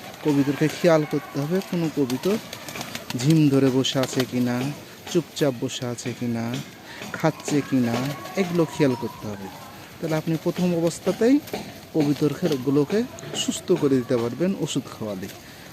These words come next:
আর বেশি অসুস্থ হয়ে গেলে সেই কবিতরকে বাঁচানো যায় না। আমার কবিতরগুলোকে যদি ভালো লাগে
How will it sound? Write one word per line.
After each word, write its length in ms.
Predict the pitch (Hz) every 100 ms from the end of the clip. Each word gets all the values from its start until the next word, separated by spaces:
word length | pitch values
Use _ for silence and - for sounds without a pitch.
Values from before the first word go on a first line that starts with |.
| - -
আর 320 | 147 147 139 135 - - - - -
বেশি 480 | 131 180 - 180 170 - - - -
অসুস্থ 420 | 143 147 185 - 165
হয়ে 200 | 151 147
গেলে 240 | 165 226
সেই 200 | - 160 143
কবিতরকে 400 | 127 120 110 139
বাঁচানো 400 | 131 117 104 92
যায় 200 | 85 85
না। 60 | 95 - - - - - - - - - - - - - - -
আমার 180 | 139 135 127
কবিতরগুলোকে 680 | 147 143 151 143 151 147 156
যদি 220 | 147 139 127
ভালো 180 | 143 151
লাগে 320 | 147 139 160